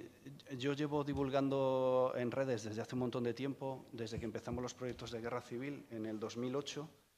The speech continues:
primero blogs, después Facebook y lo último ya Twitter.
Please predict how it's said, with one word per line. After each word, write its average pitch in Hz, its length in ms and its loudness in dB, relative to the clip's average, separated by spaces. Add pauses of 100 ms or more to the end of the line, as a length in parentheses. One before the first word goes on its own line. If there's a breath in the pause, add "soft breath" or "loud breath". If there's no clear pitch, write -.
(300)
primero 120 320 4
blogs, 143 360 6
después - 360 -2
Facebook 131 460 0
y 113 100 0
lo 107 100 2
último 117 340 0
ya 113 160 4
Twitter. 139 360 -2